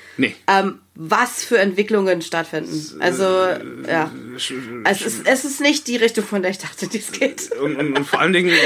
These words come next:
Speaker 1: das wettbewerbsmäßiges Kitzeln ist die am wenigsten seltsame
Speaker 2: Mhm.
Speaker 1: Facette
Speaker 2: Mhm.
Speaker 1: dieser ganzen Geschichte.
Speaker 2: Ja.
Speaker 1: Ja, und deswegen Ticket, äh, T I C K L E D, ich werd's ja sowieso
Speaker 2: Mhm.
Speaker 1: verlinken im Blog-Eintrag,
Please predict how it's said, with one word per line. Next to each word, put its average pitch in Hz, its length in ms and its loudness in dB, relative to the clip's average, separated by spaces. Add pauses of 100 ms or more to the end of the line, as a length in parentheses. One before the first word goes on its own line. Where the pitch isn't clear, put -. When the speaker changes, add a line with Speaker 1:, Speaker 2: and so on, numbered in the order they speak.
(100)
Speaker 1:
das 135 340 -2
wettbewerbsmäßiges 160 960 0
Kitzeln 127 540 -2
ist - 240 -10
die 127 80 2
am 135 100 0
wenigsten 151 400 -4
seltsame 117 640 -2 (560)
Speaker 2:
Mhm. 277 220 6 (320)
Speaker 1:
Facette 190 460 0
Speaker 2:
Mhm. 110 40 -6
Speaker 1:
dieser 110 180 -2
ganzen 107 300 -6
Geschichte. 104 480 -8
Speaker 2:
Ja. 196 220 0 (1400)
Speaker 1:
Ja, 98 300 -2
und 113 140 -4
deswegen 151 320 2
Ticket, 262 500 0
äh, 151 260 4 (1040)
T - 140 0
I 160 280 0
C - 200 0
K 117 220 -2
L 117 120 2
E 107 160 2
D, 123 220 0
ich 117 140 -8
werd's - 140 -10
ja 104 80 -4
sowieso 107 200 -2
Speaker 2:
Mhm. 190 60 0
Speaker 1:
verlinken 196 440 2
im 160 140 2
Blog-Eintrag, 123 640 -2